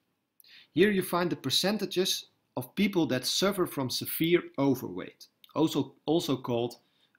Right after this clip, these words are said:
obesity. We see that in nineteen ninety-five, every state has an average per-, a percentage lower than twenty. So the average level of obesity in,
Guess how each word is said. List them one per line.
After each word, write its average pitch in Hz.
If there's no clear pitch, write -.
obesity. 143
We 143
see 226
that 175
in 143
nineteen 180
ninety-five, 151
every 202
state 165
has 135
an 143
average 180
per-, -
a -
percentage 160
lower 202
than 120
twenty. 131
So 143
the 135
average 202
level 170
of 123
obesity 170
in, 120